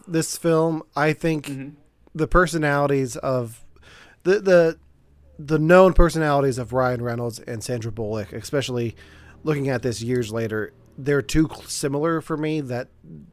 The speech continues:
Speaker 1: there's an issue with that. Like, I'm fine with them gender swapped. It's just the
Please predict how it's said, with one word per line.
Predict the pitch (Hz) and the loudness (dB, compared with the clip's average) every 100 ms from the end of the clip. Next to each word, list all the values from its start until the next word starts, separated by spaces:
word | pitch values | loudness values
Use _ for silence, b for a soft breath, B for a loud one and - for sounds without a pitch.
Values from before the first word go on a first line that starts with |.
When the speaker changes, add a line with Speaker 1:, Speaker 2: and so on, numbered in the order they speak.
| _ _ | _ _
Speaker 1:
there's | - 147 120 | 0 0 0
an | 131 - | -6 -6
issue | 139 - 127 | -6 -6 -6
with | 120 104 | -6 -8
that. | 107 107 95 - b b b | -6 -4 -4 -8 b b b
Like, | 165 | 2
I'm | 175 | 4
fine | 180 190 | 6 4
with | 175 | 4
them | 151 | 0
gender | 127 139 123 | -2 -4 -4
swapped. | 117 117 95 98 - | -6 -4 -4 -6 -10
It's | 113 | -10
just | - 123 - - _ _ b b b b b _ - | -6 -6 -8 -16 _ _ b b b b b _ -2
the | 147 135 127 | 2 2 0